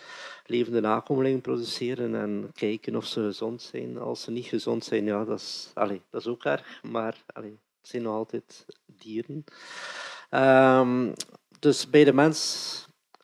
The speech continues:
moeten we als we, allee, als we het veiligheidsniveau, eh, volledig willen analyseren, moeten we overgaan naar de klinische toepassing. En dan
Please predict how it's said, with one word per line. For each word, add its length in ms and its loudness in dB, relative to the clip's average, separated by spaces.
moeten 420 4
we 280 8
als 300 -2
we, 340 2
allee, 360 -6
als 380 -6
we 60 -4
het 240 -6
veiligheidsniveau, 2250 -4
eh, 60 -4
volledig 360 -6
willen 300 0
analyseren, 520 -4
moeten 220 -12
we 60 -8
overgaan 480 -6
naar 100 -8
de 100 -10
klinische 440 -10
toepassing. 640 -16
En 340 -6
dan 420 -6